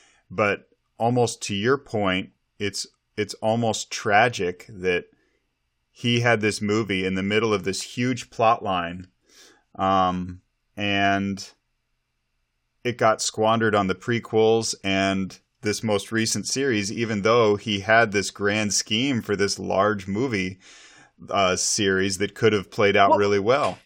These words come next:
Speaker 2: What was the one that came, the, the new one that came just before A New Hope in the timeline?
Speaker 1: Oh, the, the one-off?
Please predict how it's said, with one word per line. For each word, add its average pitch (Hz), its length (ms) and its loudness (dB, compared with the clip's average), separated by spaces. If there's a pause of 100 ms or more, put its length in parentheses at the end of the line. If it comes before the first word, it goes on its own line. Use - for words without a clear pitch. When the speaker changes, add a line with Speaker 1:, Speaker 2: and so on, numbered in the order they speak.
(180)
Speaker 2:
What 262 160 6
was 285 120 6
the 320 60 4
one 294 140 6
that 269 100 4
came, 240 380 4
the, 208 180 6
the 190 140 6
new 202 180 6
one 208 200 6
that 190 120 2
came 190 300 4
just 185 200 2
before 175 360 4
A 165 40 4
New 160 200 4
Hope 160 280 0
in 156 60 -2
the 147 80 -2
timeline? 160 540 -2 (1300)
Speaker 1:
Oh, 131 280 4
the, 98 460 2
the 98 100 0
one-off? 120 680 -2